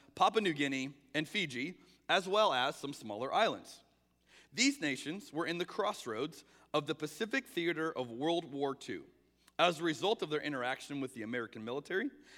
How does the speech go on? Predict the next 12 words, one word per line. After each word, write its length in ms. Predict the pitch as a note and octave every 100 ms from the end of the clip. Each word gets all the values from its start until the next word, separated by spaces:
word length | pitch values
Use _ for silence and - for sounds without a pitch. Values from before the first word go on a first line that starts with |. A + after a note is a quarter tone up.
| -
a 100 | D#3
strange 580 | D#3 - F3 F#3+ A#3+ A#3 -
sociological 880 | - G3+ C4 B3+ A3 F3 - D#3+
phenomenon 640 | E3 D3 D#3+ A3+ D#3+ B2 A#2
occurred 420 | - A2+ B2+ F#3 - - -
that 160 | D#3+ -
came 300 | G#3+ A#3+ C4+
to 120 | G#3
be 120 | F#3+
called 480 | F#3 A2 G2+ C3+ D3+ - _ _
cargo 460 | - A#3 G3+ D3+ A2+
cults. 580 | - G2 - - -